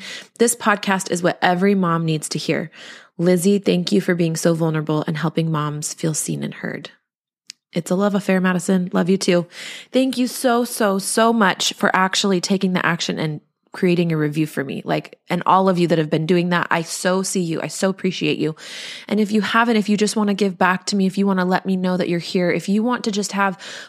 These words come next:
more of an exchange so that I feel like you see me, I see you, and feel more deeply connected,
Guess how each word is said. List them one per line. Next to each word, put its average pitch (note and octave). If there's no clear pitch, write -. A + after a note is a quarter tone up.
more G#3+
of G3
an G3
exchange F#3+
so F#3
that E3
I F#3
feel G3+
like F3
you F#3
see F#3
me, F3+
I E3+
see -
you, F#3+
and F#3+
feel F#3+
more F#3
deeply F3+
connected, E3